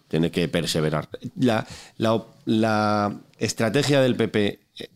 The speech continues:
a futuro tiene mucho que ver con perseverar. Perseverar en la calle, perseverar en las instituciones, perseverar en la estrategia de ensanchar. Tiene que, tiene que ser firme. Y es, no es fácil, porque el gobierno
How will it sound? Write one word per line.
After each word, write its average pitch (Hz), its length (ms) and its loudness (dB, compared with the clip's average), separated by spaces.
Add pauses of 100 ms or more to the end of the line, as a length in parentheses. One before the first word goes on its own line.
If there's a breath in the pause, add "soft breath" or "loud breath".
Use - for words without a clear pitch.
(120)
a - 60 -4
futuro 123 540 0
tiene 104 160 2
mucho 104 480 0 (240)
que 87 100 0
ver 104 220 0
con 104 240 0 (100)
perseverar. 69 560 -2 (480 loud breath)
Perseverar 87 600 0
en 104 100 2
la 85 100 2
calle, 71 380 -2
perseverar 82 540 -2
en 98 100 2
las 98 160 0
instituciones, 78 520 -2
perseverar 82 680 -2 (340 loud breath)
en 101 100 -2
la 95 60 2
estrategia 90 460 -2
de 104 80 2
ensanchar. 80 460 -2 (400 loud breath)
Tiene 107 220 -2
que, 98 540 0
tiene 104 160 0
que 104 80 -2
ser 107 140 0
firme. 82 380 -2 (200)
Y 90 140 0
es, 92 60 0
no 104 160 4
es 120 100 0
fácil, 123 280 0
porque 80 200 -4
el 80 80 0
gobierno 101 500 0